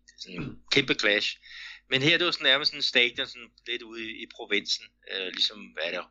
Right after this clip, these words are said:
Roskilde Idrætspark eller, eller noget i den dur. Øh, når bolden, den blev skudt, øh, sådan ud over sidelinjen, bare lidt, lidt højde på, ikke? Så røg den ud af stadion. Så, så det var jo, det var jeg lidt overrasket over, at,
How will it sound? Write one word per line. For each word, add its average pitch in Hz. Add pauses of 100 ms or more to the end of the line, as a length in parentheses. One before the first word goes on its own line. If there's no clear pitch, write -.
(400)
Roskilde 113
Idrætspark 95
eller, 90
eller 90
noget 101
i 104
den 95
dur. - (380)
Øh, 92 (420)
når 101
bolden, 131
den 127 (320)
blev 123
skudt, 123
øh, 101
sådan 117
ud 131
over 120
sidelinjen, 120
bare 110
lidt, 127 (200)
lidt 123
højde 117
på, 117
ikke? 120 (280)
Så -
røg 113
den 113
ud 123
af 107
stadion. 101 (120)
Så, - (160)
så -
det 127
var 143
jo, 110 (220)
det 147
var 165
jeg 147
lidt 147
overrasket 131
over, 113
at, 120